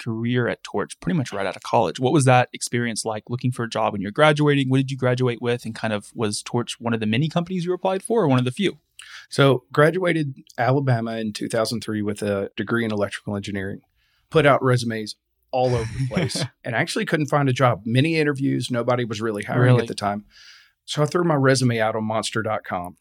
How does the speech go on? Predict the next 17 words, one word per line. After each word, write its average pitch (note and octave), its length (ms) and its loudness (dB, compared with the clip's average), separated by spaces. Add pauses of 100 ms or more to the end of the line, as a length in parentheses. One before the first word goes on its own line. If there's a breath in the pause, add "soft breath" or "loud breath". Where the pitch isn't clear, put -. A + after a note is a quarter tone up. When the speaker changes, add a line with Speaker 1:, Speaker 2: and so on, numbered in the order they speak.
(120)
Speaker 2:
right? G#2+ 320 -2
Speaker 1:
<laughs> - 20 -20
Speaker 2:
Very D3+ 460 4
early C#3+ 680 0
in B2 160 -2
the A2+ 220 -6
internet A#2+ 420 2
days A2+ 360 2
of G2+ 120 -4
getting G#2+ 260 -2
hired. G#2 540 -6
And A2 300 -8
I G#2+ 120 -2
got A2 180 2
a - 40 -8
call D3 360 0
from, A2+ 580 0